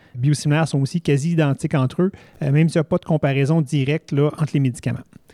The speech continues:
Donc, le choix est souvent, va dépendre de considérations autres que l'efficacité ou l'innocuité comme telle.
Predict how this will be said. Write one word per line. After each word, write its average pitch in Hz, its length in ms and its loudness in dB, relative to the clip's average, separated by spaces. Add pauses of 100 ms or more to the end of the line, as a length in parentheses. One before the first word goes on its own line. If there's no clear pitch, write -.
(360)
Donc, 151 200 0
le 139 40 4
choix 175 220 2
est 175 60 2
souvent, 165 420 0
va 143 180 0
dépendre 143 400 0
de 143 60 0
considérations 143 800 0
autres 170 300 0
que 147 100 -2
l'efficacité - 560 -4
ou 170 60 4
l'innocuité 143 520 0
comme 131 220 0
telle. 170 320 0